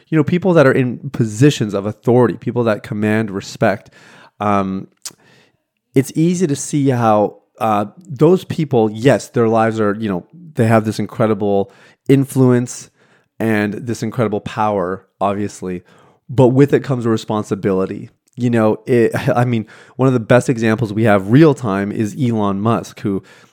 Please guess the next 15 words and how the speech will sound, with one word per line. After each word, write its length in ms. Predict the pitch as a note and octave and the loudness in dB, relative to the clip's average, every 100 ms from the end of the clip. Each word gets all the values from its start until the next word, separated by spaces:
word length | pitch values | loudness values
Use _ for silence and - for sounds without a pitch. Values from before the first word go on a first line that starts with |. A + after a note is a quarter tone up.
| - | -18
tweets 320 | - C#3 B2 A#2+ | -4 0 2 2
about 300 | G#2 G#2 G2 | 2 2 2
a 80 | A2+ | -2
certain 320 | - A2+ G2+ | 0 0 0
stock 580 | - - A2+ A2+ A2 - | -4 0 4 4 2 0
or 220 | - G2+ G2+ | 0 0 0
cryptocurrency, 1040 | - C#3 A#2+ G#2 - G2+ G2 - G2+ G2+ _ _ _ _ | -2 -2 0 -2 -2 -4 -4 -6 -6 -6 _ _ _ _
and 220 | A2 A2+ | 2 2
the 120 | A2+ A2+ | 4 2
entire 360 | G#2+ A#2+ A2+ | 2 2 2
market 760 | G#2 G#2 A2+ B2+ G#2+ F#2+ - - | 0 2 4 4 2 -2 -4 -14
swings 640 | - - B2+ B2 G#2 G2 | -20 -6 0 2 0 -4
as 240 | - G2 | -4 -6
a 40 | G2 | -4
result 540 | F#2+ F2+ G2+ - - | -6 -2 -4 -4 -12